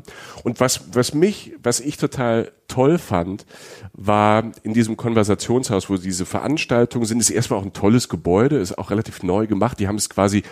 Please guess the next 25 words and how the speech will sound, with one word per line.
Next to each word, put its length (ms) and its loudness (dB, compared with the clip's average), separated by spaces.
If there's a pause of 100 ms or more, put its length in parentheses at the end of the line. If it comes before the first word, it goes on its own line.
(120)
zurückgebaut, 1160 0
also 200 -2
so 340 4 (260)
in, 100 0
in, 200 4
in 320 -4
den 180 0
Ursprung. 400 -2
Das 100 0
haben 80 2
sie 80 -2
mit 100 0
ganz 140 2
vielen 240 0
Gebäuden 420 2
gemacht, 300 -4
das 80 -12
fand 180 -6
ich 100 -10
toll. 340 -2 (360)
Da 120 4
drin 320 2
ist 560 0
die, 500 4 (380)
ähm, 640 2